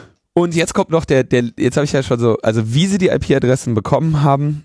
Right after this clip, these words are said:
ist, äh, absolut fraglich. Die, äh,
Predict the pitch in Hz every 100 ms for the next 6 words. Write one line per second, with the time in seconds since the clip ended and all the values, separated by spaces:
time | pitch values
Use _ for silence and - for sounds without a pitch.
0 | _ - 117 - - - 110 107 104 -
1 | 117 - 110 101 - 104 110 - 180 202
2 | - - - _ _ - - - 113 110
3 | 107 104 - _ _ _ _ _ _ 110
4 | 101 98